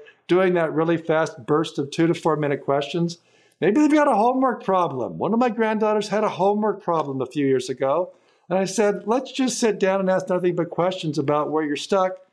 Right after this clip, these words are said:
and it got her moving." It could be that simple.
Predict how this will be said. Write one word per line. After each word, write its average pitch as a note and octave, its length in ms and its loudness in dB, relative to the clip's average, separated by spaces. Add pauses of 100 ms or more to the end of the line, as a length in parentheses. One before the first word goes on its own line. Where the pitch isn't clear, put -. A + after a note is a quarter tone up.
(260)
and F3+ 140 0
it F3+ 60 0
got D3+ 220 0
her C#3+ 80 2
moving." F#2 460 -2 (260)
It - 60 -10
could C#3+ 100 0
be D#3 80 4
that D3 240 0
simple. - 340 -8